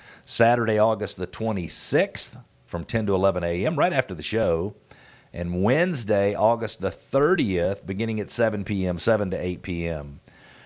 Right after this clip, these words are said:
The four ti-, we will be discussing, uh, among many other subjects, the four types of return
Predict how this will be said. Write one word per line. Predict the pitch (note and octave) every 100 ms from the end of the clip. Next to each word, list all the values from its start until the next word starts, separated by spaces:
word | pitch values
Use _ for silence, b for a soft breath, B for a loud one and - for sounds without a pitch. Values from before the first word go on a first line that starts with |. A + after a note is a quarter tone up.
| B -
The |
four | F2 B2+ D3 F3 E3
ti-, | - - -
we | G#2 C#3+
will | D3
be | A2+ C3
discussing, | A#2 A2 - - F3 A3 - F#2 F2 G#2 C#3 - _ -
uh, | D#2 C#2+ C2+
among | F#2+ A2 A2+ A2+ G#2+
many | F#2+ A#2+ C#3+ A#2
other | A2 D3 A#2+
subjects, | - G2+ F2+ A#2+ G#2+
the |
four | - C3 F#3 G#3
types | D3+ C#3+ A#2+
of | A#2+ G#2
return | - - F#3 D3 F#2 F#2+